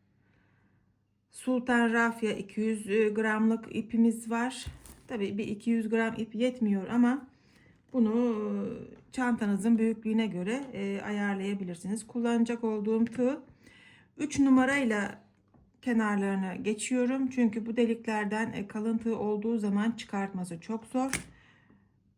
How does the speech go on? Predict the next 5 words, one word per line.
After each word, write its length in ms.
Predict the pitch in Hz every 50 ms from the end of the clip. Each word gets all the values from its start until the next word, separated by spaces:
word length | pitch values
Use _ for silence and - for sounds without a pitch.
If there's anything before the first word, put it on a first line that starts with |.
| _ _ _ _ _ _ _ _ -
Üç 260 | 262 - - - - - - _ _ _ _ _ _ _ _ _ _ _ _ -
milim, 400 | 202 196 175 185 196 220 - - - _ _ _ _ _ _ _ _ _ _ _ _ _ _ _ _ _
üç 220 | 208 226 - - 220
numara 460 | 208 202 185 185 180 180 170 170 175
diyeyim. 320 | 180 185 208 247 285 285